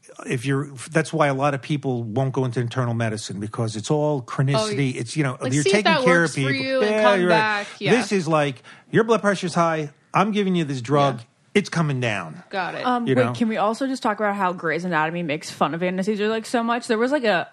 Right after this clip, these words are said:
Speaker 3: there was, like, an episode where they, like, s-, so much belittled it.
Speaker 2: It was the, that guy who was, um, he used to be, he changed com-, professions into, into it. Remember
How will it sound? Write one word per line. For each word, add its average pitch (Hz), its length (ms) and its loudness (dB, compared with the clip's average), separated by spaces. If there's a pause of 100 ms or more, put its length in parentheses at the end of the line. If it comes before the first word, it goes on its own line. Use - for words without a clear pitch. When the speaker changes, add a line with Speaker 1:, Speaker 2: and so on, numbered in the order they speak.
(120)
Speaker 3:
there 247 100 0
was, 262 100 0
like, 269 100 -2
an 196 140 -4
episode 247 560 0
where 196 160 0
they, 196 160 0
like, 185 200 -2
s-, - 220 -8
so 240 180 4
much 240 320 0
belittled 202 580 -2
it. 294 340 0
Speaker 2:
It 247 100 -2
was 262 220 -2
the, 220 400 -2
that 196 460 -4
guy 196 520 -2
who 190 400 -6
was, 185 320 -10
um, 185 540 -10 (260)
he - 140 -10
used 202 320 -8
to 214 80 -4
be, 180 920 -8 (600)
he 220 120 -8
changed 233 360 -6
com-, 226 220 -8 (100)
professions 208 840 -4
into, 214 580 -6
into 226 340 -10
it. 220 60 -8
Remember 220 580 -6